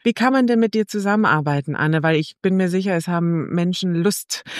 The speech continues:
<laughs> auf dich zuzukommen, wenn sie das heute gehört haben.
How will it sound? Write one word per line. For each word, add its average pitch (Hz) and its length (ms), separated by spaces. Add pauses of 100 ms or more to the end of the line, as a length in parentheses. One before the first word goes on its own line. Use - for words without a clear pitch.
(220)
<laughs> 269 320
auf 240 200
dich 233 200
zuzukommen, 214 640
wenn 185 140
sie 180 100
das 180 220
heute 180 280
gehört 170 420
haben. 147 440